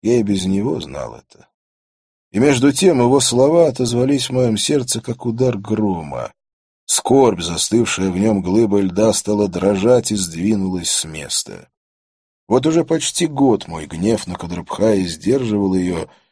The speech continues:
не давая прорваться. Все другие были раздавлены шоком или неистовствовали в отчаянии.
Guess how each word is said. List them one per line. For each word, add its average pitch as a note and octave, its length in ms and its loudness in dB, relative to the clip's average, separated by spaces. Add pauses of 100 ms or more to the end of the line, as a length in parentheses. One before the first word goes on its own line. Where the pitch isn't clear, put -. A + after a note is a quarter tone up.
(180)
не G2 160 2
давая G2+ 400 2
прорваться. F#2 680 -6 (760)
Все C#3+ 200 2
другие D#3+ 380 4
были C#3 180 6
раздавлены B2 840 4
шоком B2 580 2
или G2 120 2
неистовствовали G#2 960 0
в G2+ 60 0
отчаянии. G#2 800 -4